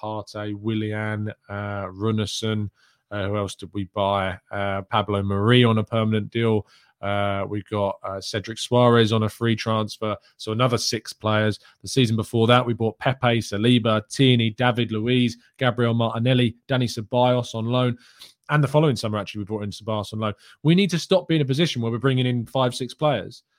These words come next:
If you're bringing in five, six players a summer, you're not a side that is looking, in my opinion, to stabilise yourself as a potential title challenger.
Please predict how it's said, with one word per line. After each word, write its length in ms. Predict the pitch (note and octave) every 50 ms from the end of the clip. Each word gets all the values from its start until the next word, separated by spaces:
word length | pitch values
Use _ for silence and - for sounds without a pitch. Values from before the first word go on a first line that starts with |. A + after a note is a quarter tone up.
| _ _ _ -
If 120 | B2 -
you're 100 | F3 E3+
bringing 220 | F3+ F#3+ F#3 F#3
in 80 | F#3 E3+
five, 320 | D3+ - E3+ E3 E3 C#3+
six 180 | - D#3+ D3 -
players 360 | - D#3+ D#3 D3+ D3 C#3 B2+
a 40 | B2+
summer, 440 | - - F#3 F3+ C#3+ A2+ A2 A2 G#2+ _ _ _ _ _ _ _ _ -
you're 260 | C3 D3 D3+ D#3 D#3
not 180 | E3 F3+ E3
a 60 | D#3 D3+
side 460 | - - E3+ D#3 C#3+ B2 A#2+ A2 -
that 140 | A#2+ A2+ A#2+
is 140 | B2 A2
looking, 560 | A#2+ C3+ B2+ C3 - B2 A#2+ A#2+ A#2 A2+ A2 - _ -
in 100 | C#3 B2+
my 300 | B2+ C3 C3 C#3+ C#3+ C#3
opinion, 540 | B2+ C3+ C#3+ C#3+ C#3+ B2+ A#2 A2 G#2+ G#2+ G#2
to 120 | - - A#2+
stabilise 580 | - - C#3 C3 C3 A#2 B2 A#2+ A#2+ A#2 A2
yourself 440 | G#2+ A#2 G#2+ - A#2+ A#2 A2+ G#2 -
as 80 | G#2 A2+
a 40 |
potential 380 | G#2 G#2 - B2+ A#2 G#2+ G#2+ G#2+
title 260 | - C#3+ D3 C3 A2
challenger. 440 | G#2 - A2 G2+ G2 F#2+ E2+ F2